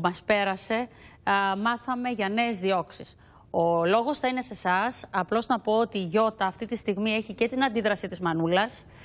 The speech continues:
ε, σε σχέση με όλα αυτά που, και τις διώξεις, αλλά και όσα ακούστηκαν σε μια μαρτυρία που είχε η Γιώτα την Παρασκευή από ένα παιδί που είχε δει τις φωτογραφίες και έχει στοιχεία τι φέρεται να κατέθεσαν κάποιοι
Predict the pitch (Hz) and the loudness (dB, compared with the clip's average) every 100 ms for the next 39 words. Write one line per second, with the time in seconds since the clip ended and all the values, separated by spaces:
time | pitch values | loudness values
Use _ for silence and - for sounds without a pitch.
0 | - - 185 180 175 170 160 196 - 214 | -16 0 2 4 2 2 0 -2 0 0
1 | 220 196 233 240 - 214 202 - 190 185 | 0 2 2 2 0 0 -2 -4 -8 -4
2 | 226 220 214 175 165 160 - 214 233 - | -2 -2 -2 2 2 0 -4 -6 -8 -14
3 | - - - 190 202 202 214 262 - 254 | -18 -18 0 2 4 2 0 -2 -2 -2
4 | 311 254 - 233 - 233 - 202 196 185 | -2 -2 -2 -2 -2 -6 -4 -4 -4 -4
5 | 196 208 233 226 185 196 226 202 220 220 | -4 -2 0 0 -2 0 0 0 -2 -2
6 | 190 214 220 202 180 175 160 175 190 208 | 0 0 0 -2 0 -2 -2 -2 0 0
7 | 180 196 220 214 175 160 226 - 208 226 | 0 0 0 -2 -2 -2 -4 -2 -4 -2
8 | 208 294 - 175 165 151 143 156 160 208 | -2 -2 -2 -2 0 0 0 2 2 2
9 | - - - - - 240 277 370 - - | -2 -14 -16 -14 2 4 4 -2 -14 -20
10 | - - 214 233 269 262 233 220 - 226 | -10 0 2 2 0 0 0 -4 -2 0
11 | 220 226 269 - - - 285 285 294 294 | 2 2 -2 -10 -10 -2 0 2 2 0
12 | 240 208 180 - 233 233 220 277 277 - | -2 -4 -8 -2 -2 -2 -2 -2 -2 -2
13 | 226 - - 277 | -2 -4 -6 -6